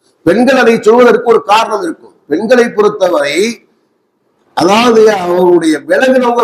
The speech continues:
விலகிடுவாங்க, சில பேரு விளங்காமையே இருப்பாங்க, சில பேர் விளங்கினால் விளங்காம நடிக்கிறார்கள் இருப்பாங்க. உண்மையிலே சில பெண்கள், பொதுவாகவே பெண்கள் அறிவாற்றல் படைத்தவர்கள் தான்.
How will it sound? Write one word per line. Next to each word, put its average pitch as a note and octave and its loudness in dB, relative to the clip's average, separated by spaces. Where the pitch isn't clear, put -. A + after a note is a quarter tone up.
விலகிடுவாங்க, G3 -4
சில - 0
பேரு A3+ 4
விளங்காமையே A3+ 2
இருப்பாங்க, F3+ 0
சில G3 0
பேர் A#3+ 2
விளங்கினால் A#3 2
விளங்காம A3 0
நடிக்கிறார்கள் G#3 0
இருப்பாங்க. A#2+ -10
உண்மையிலே B3 2
சில A3+ 0
பெண்கள், A#3 -2
பொதுவாகவே A#3 0
பெண்கள் A#3 -2
அறிவாற்றல் B3 -2
படைத்தவர்கள் G3+ -4
தான். D3 -4